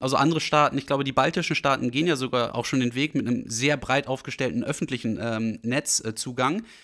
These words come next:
Ich weiß auch, es gibt einige Vorschläge oder Vorstöße auf E-U-Ebene, das eben, also E U-weit zumindest in Angriff zu nehmen. Man könnte es ja auch so denken, es gibt zumindest so ein, ja, eine Basis, einen Basistarif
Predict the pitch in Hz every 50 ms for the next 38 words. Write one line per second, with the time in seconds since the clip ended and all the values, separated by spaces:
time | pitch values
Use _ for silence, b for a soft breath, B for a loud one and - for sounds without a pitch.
0 | B B B - - - 131 127 160 165 - 160 147 151 139 - - 151 - -
1 | - 135 135 139 135 131 - - 143 143 147 - - - 135 135 139 131 135 131
2 | 131 - - 147 143 139 - 143 135 123 131 135 127 120 - 120 123 - - -
3 | 123 - 143 160 180 196 190 185 180 190 185 190 175 151 147 139 - - 143 143
4 | 139 139 135 131 - - - 120 123 113 - 117 120 120 104 147 160 160 170 160
5 | 165 185 - - - - - - 135 131 135 - - 123 - - 127 160 160 165
6 | - - - 170 170 170 185 208 226 226 B B B B B B B B - 143
7 | 143 - 214 214 196 185 - 180 165 156 139 156 196 226 170 135 131 127 127 -
8 | 165 147 - 135 - - 180 - - 160 151 147 143 - - 139 135 131 120 110
9 | - _ _ _ _ _ _ _ _ _ _ _ - - 139 117 127 127 - -
10 | 127 127 147 170 170 180 180 - - - - - 123 139 165 185 220 - - -
11 | 165 180 190 226 - -